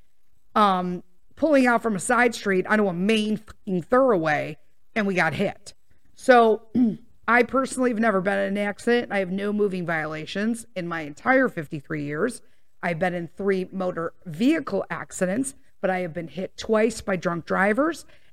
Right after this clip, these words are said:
and once I had an accident that was due to Firestone, uh, the Firestone recall tires. And that's the truth. I have a clean driving record. In fact, I haven't been into a D M V until I bought this house because I had to go and change my address.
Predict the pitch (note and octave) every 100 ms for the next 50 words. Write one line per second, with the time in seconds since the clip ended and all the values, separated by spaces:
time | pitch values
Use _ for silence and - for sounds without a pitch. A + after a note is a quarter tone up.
0 | - F3 E3 E3+ G#3+ C4 C4+ A#3 G3+ G#3+
1 | G#3 - G3 - - G3+ G3 - F#3 F#3+
2 | - F#3+ F3 G3+ - F3+ F3+ F3+ E3 E3+
3 | - F3+ F3 D#3+ D#3 F3 D#3 D3+ E3 G#3
4 | G3 - F#3+ F3 F3+ F#3 E3+ D3 D#3 B2+
5 | C2+ - - - - - - - - -
6 | - - - - F3 F#3+ - - F3+ -
7 | E3+ C#3 - - - - - A#3 C#4+ C4
8 | A#3 A#3 A3+ G3 F#3+ F#3+ F3 D#3+ E3 E3
9 | F#3 F3 G3+ G3+ A3 G3 G3 F#3+ F3 G3+
10 | E3 F#3 G3 F3+ F3+ F3+ E3+ F3 D#3 F3
11 | - E3 - F#3+ A3 - - - - A#3+
12 | B3+ C#4+ D4+ B3+ D#4 D4+ C4 C#4+ C#4+ G3
13 | G#3+ A3 C#4+ D#3 C#3+ - -